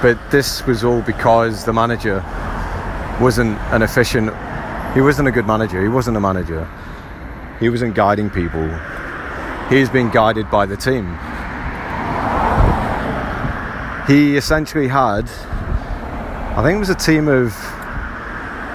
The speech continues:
I think there was, like, seven, six or seven engineers. One of them was junior because they only had, like, one year experience,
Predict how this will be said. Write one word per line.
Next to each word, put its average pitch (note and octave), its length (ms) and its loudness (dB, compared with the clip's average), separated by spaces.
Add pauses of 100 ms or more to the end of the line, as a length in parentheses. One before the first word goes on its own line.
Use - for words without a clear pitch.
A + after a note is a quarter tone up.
(1300)
I B2 80 4
think G3 120 6
there A#3 80 4
was, G3 100 2
like, C3 140 2
seven, C#3 680 2 (640)
six - 320 2
or F3+ 60 4
seven E3 320 4
engineers. B2+ 680 0 (480)
One D3+ 220 6
of F#3+ 100 0
them F#3 140 2
was C#3 160 0
junior C#3 560 0 (800)
because B2 240 4
they C#3 60 8
only B2+ 160 4
had, A#2+ 200 4
like, A#2 240 2
one A#2+ 200 2
year A2+ 180 2
experience, G#2+ 680 0